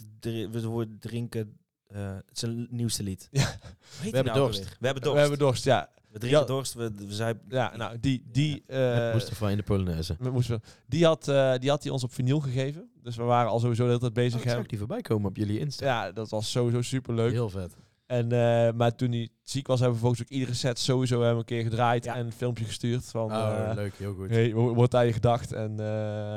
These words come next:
Speaker 2: ja, ja, ja, ja.
Speaker 3: Wat zijn jullie, wat zijn jullie lief?
Speaker 2: Ja, maar is het ook, ook gewoon
Speaker 1: <laughs> Maar Johnny
Speaker 2: Ja.
Speaker 1: is onze allereerste vriend van de show, hè?
Speaker 2: Van deze show ook, ja.
Speaker 1: Van deze show.
Speaker 3: Ja,
Speaker 1: Seizoen
Speaker 3: oh, ja,
Speaker 1: één,
Speaker 3: oh,
Speaker 1: aflevering
Speaker 3: a-,
Speaker 1: één.
Speaker 3: alleen maar liefde voor Johnny.
Speaker 1: Daarom.
Speaker 2: Ja,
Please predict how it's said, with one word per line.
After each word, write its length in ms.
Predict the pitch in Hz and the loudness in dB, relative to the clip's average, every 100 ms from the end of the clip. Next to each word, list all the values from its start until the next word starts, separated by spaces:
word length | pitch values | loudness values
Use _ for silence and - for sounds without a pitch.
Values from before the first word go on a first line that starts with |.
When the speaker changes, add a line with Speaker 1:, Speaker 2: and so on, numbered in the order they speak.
| 104 101 104 | -8 -8 -10
Speaker 2:
ja, 180 | 90 87 _ | -10 -12 _
ja, 260 | 107 92 - - | -12 -12 -12 -16
ja, 220 | 98 90 | -14 -12
ja. 120 | 113 101 | -8 -8
Speaker 3:
Wat 80 | |
zijn 120 | 98 127 - | -8 -16 -14
jullie, 140 | 107 - | -14 -6
wat 80 | - | -6
zijn 180 | 208 | -4
jullie 180 | 165 120 | -2 -2
lief? 420 | 196 160 - - _ _ _ | -4 -6 -8 -20 _ _ _
Speaker 2:
Ja, 400 | 123 110 104 107 | -4 -2 -2 -6
maar 140 | 113 | -10
is 120 | - 127 | -10 -8
het 100 | 139 | -8
ook, 140 | 135 | -10
ook 180 | 143 147 | -12 -16
gewoon 300 | - 131 - _ - - - | -12 -10 -12 _ -20 -10 4
Speaker 1:
<laughs> 340 | 208 - 170 | 4 4 -2
Maar 200 | 135 131 131 | 0 0 -4
Johnny 300 | - - 208 | -2 4 4
Speaker 2:
Ja. 60 | 226 | 4
Speaker 1:
is 120 | 185 | 2
onze 220 | 180 170 | 2 -2
allereerste 560 | - 233 220 175 185 165 | 0 2 2 0 -4 -6
vriend 220 | 165 175 | -6 -8
van 80 | 160 | -6
de 60 | 147 | -4
show, 280 | 254 147 | -2 -2
hè? 120 | 98 139 - _ _ _ | -4 -8 -16 _ _ _
Speaker 2:
Van 160 | - 143 | -2 4
deze 200 | 160 127 | 6 6
show 160 | 127 | 2
ook, 140 | - - | 0 -4
ja. 100 | - 95 | -6 -4
Speaker 1:
Van 100 | 214 | -6
deze 140 | 180 | -6
show. 280 | - 107 123 | -2 -2 -2
Speaker 3:
Ja, 60 | - _ _ _ _ - - | -8 _ _ _ _ -6 0
Speaker 1:
Seizoen 340 | - 330 135 | 6 6 8
Speaker 3:
oh, 140 | 185 208 | 10 10
ja, 140 | 190 | 10
Speaker 1:
één, 20 | 208 | 8
Speaker 3:
oh, 60 | 185 | 6
Speaker 1:
aflevering 540 | 196 185 160 151 151 | 6 4 2 2 -2
Speaker 3:
a-, 100 | 151 | 0
Speaker 1:
één. 140 | 165 | 2
Speaker 3:
alleen 380 | 160 147 151 156 | 6 8 8 6
maar 120 | 147 | 4
liefde 320 | 147 156 - 143 | 2 2 -2 -4
voor 100 | 139 | -2
Johnny. 260 | 151 139 | -2 -4
Speaker 1:
Daarom. 300 | 123 139 160 131 | -4 -4 -4 -6
Speaker 2:
Ja, 160 | 117 | -10